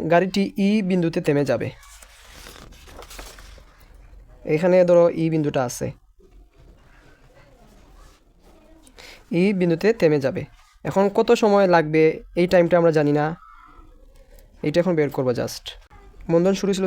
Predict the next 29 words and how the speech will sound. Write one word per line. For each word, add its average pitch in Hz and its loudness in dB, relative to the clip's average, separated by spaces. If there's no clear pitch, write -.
সি 175 -2
থেকে, 147 -4
অতএব 175 2
সি 190 -4
ই 165 -2
পথে, 143 -2
সি 180 -4
ই 175 0
পথে 156 0
মন্দনের 170 2
মান 170 2
আমরা 170 0
পাইছি 170 -4
a - 0
equal 170 -2
minus 165 -2
two 156 -4
meter 156 0
per 160 -2
second 147 -2
square। 120 -6
যেহেতু 180 -2
গাড়িটি 202 4
থামতে 196 2
হবে, 180 0
সুতরাং 180 2
তার 185 0
শেষ 175 -4
বেগ, 190 2